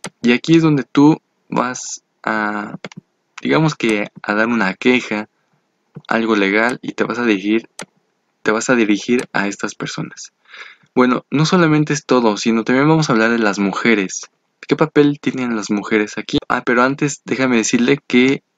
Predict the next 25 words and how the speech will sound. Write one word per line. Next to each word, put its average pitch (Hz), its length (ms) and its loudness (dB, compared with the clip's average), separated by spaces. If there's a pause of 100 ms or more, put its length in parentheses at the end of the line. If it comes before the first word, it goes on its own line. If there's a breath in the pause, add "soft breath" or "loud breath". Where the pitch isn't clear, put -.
(160)
por 117 180 4
lo 120 60 4
menos 143 340 2
hay 139 120 2
treinta 135 320 2
y 104 60 0
tres 120 340 0
asociaciones 117 800 0
religiosas 113 640 2
con 104 200 0
el 101 140 2
nombre 117 340 2
Jehová. 98 460 0 (920)
Eso 113 160 0
también 113 340 0
cabe 113 220 0
recalcar, 98 580 -6 (640)
que 104 300 0 (120)
por 107 140 2
lo 104 80 2
menos 127 520 -2 (240)
hay 117 180 0
treinta 120 340 -4
y 98 60 -2
tres 113 320 -2